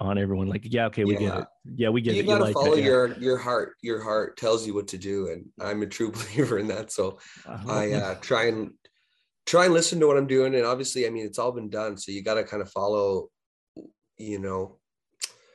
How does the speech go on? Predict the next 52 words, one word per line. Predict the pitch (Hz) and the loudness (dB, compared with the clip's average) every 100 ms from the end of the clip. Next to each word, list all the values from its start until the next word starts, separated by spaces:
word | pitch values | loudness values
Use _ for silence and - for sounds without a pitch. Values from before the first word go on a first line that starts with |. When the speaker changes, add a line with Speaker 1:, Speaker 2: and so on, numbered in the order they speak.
| _ _ _ 107 | _ _ _ -6
Speaker 2:
like, | 101 | -2
how | 110 | -2
can | 123 120 | 0 -2
you | 117 | -2
take | 110 117 - | 0 -2 0
what | 113 95 | -2 0
you | 110 | 0
love | 110 113 | 2 2
about | 104 98 | -2 -4
the | |
seventies | - 107 110 98 | -4 -4 -4 -8
music | 95 98 104 107 | -8 -8 -8 -8
and | 95 95 | -8 -6
make | 98 107 | -6 -6
it | |
your | 85 95 107 | -4 -2 -2
own, | 92 | -2
make | 104 98 | -4 -6
it | - | -8
fresh, | - - - - | -6 -6 -8 -8
make | 95 - | -6 -6
it | - - | -8 -4
pop | 101 101 101 | -4 -4 -6
again, | 90 - 98 | -10 -10 -8
you | 90 | -4
know? | 104 | -4
And | 110 | -2
that's | 110 - | -4 -4
kinda | 110 101 | -4 -4
what | 98 | -2
our | 95 107 | -2 -2
goal | 92 82 90 | -4 -6 -6
is. | 95 - - - _ _ _ _ | -6 -8 -14 -20 _ _ _ _
You | 117 | -2
know, | 101 101 | 0 2
we | 113 | 4
love | 104 | 4
the | 92 | 2
Foo | - 123 117 | 0 0 2
Fighters, | 107 98 95 | 2 2 0
we | 107 | -2
love | 104 95 | -4 -4
Queens | - 113 104 | -6 -6 -6
of | 95 | -8
the | 92 | -6
Stone | - 120 120 107 | -4 0 0 0
Age, | 92 92 | -2 -4
we | 104 110 | -2 -2
love | 101 98 | 0 -2
Steppenwolf, | 98 - 110 107 104 92 92 92 | -6 -2 -2 0 -2 -2 -4 -4
we | 110 | -4
love | 101 98 98 | -2 -2 -2